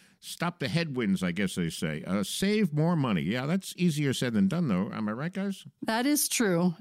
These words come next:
Speaker 2: And understandably, with prices on everyday goods and services soaring, I can understand why inflation have, is having such a great impact on how people are feeling about saving. But that is one of the most popular ways that people are dealing with inflation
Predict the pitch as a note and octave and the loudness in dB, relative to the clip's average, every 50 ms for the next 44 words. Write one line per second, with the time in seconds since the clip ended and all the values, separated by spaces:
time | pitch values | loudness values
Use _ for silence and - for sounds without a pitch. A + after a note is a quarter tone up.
0 | A3+ - - G3+ G3+ A3 A#3 A#3+ C4+ D4 D#4+ D4 C4 - - D#4+ D4 C#4+ C4+ A#3+ | -10 -10 -4 0 2 2 4 4 4 4 4 4 2 2 2 2 4 4 4 4
1 | G#3 A3 A3 G#3 G3+ F#3+ - - B3+ A#3+ B3 - - B3 G#3+ G#3+ G3+ G3+ - - | 4 2 2 4 2 2 0 0 -2 0 0 2 2 2 2 4 2 2 2 0
2 | G#3+ G#3 A#3 A3+ G3+ G#3+ G#3+ F#3+ G#3+ G#3 G3 G3+ F3 - A3+ G#3 G#3 G3 - G3+ | 0 0 2 2 2 2 2 2 2 2 4 2 2 2 2 2 2 2 2 2
3 | E3+ - - G#3 G#3 G#3 G3+ G3 - - G3 - G#3+ G#3+ G3+ F#3+ - - - G#3+ | 2 2 2 2 2 2 2 2 2 0 0 2 4 4 4 4 2 0 0 2
4 | G#3 G#3 F#3 F#3 G3+ G3+ G#3 G#3 - F3+ E3 - - F#3+ F#3 F3 - F#3 E3+ F#3 | 4 4 4 4 2 2 2 2 2 2 2 2 2 0 0 2 2 2 2 2
5 | F#3+ F3+ F3+ - - G3 F#3 E3+ - G#3 F#3 F3+ F3 D#3+ - G3 D#3+ - F3 E3 | 0 -2 -4 -4 -2 0 0 2 2 2 2 2 2 2 0 0 -2 -2 -2 -2
6 | F#3 F#3 - F#3 F#3 F3+ - - F3+ F3 D#3 - D#3+ E3 E3 D#3+ F3+ F3 E3 - | -2 0 2 2 2 2 2 0 -2 -2 -2 0 2 2 4 4 4 2 0 -2
7 | F#3+ F3 - F3 F3 E3+ D3+ - - C4+ C#4+ B3+ G3+ F3+ D#3 E3+ D3+ - - - | -4 -4 -2 0 0 0 0 0 0 2 4 4 4 4 2 0 0 -2 -2 -2
8 | F3 E3 D#3 C#3+ D3+ D#3+ D#3+ - - - - - - - - - - A#3 G#3 - | 0 0 0 2 2 2 0 -2 -6 -20 -20 -20 -20 -20 -16 -8 -6 -4 0 2
9 | C#4 D4+ D4+ E4+ D4+ - - C4+ C#4 C4+ A3+ A3+ A3 G#3 A3 B3 C#4 C#4 - - | 2 4 4 4 2 4 4 4 4 4 4 6 6 6 6 6 4 2 0 -2
10 | - B3+ A#3+ A#3 - A#3 A3 G#3 G3+ F#3+ G3+ G#3 G#3 G3+ - G3+ - - - A#3+ | -2 -2 0 0 0 0 0 2 2 2 2 2 2 2 0 0 -2 -2 0 0
11 | A#3 - A3 - - - G#3 A3 B3+ C4+ A#3 B3 A3+ A3 G3+ G3 G3 F#3 - G3 | 0 2 0 0 2 2 2 2 2 2 2 2 4 4 4 4 4 4 4 2
12 | F#3 E3+ - - F#3 E3+ E3 - - - F3 F#3+ G3 | 2 2 2 0 0 0 0 0 2 2 2 2 2